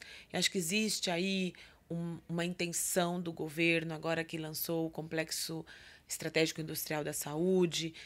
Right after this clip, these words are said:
e, e esse foco em, em, em po-, em potenciar a, a, potencializar a capacidade do país em produção e inovação. Então,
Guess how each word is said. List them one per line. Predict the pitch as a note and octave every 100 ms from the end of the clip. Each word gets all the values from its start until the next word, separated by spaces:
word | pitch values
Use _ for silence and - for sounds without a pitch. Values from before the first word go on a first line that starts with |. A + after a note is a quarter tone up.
| - _
e, | E3 D#3 D#3 -
e | E3
esse | D#3+ D3+
foco | - F#3 F3 F3 - F3 -
em, | D#3 -
em, | D3+ D3+ D3+ D3 -
em | C#3
po-, | E3+ F3 -
em | E3
potenciar | F3+ F#3+ F#3+ F3+ - - D#3 D3+ - - - - -
a, | C#3+ - D3+
a, |
potencializar | D3+ F#3 F#3+ F#3 E3 E3
a | D#3+
capacidade | D#3+ D#3 - D#3+ D#3
do | D#3+
país | D3+ D3+ F3 E3+ - - -
em | D#3+
produção | E3 E3 - F3 E3
e | E3
inovação. | D#3 D#3 D3+ - E3 D#3+
Então, | F3+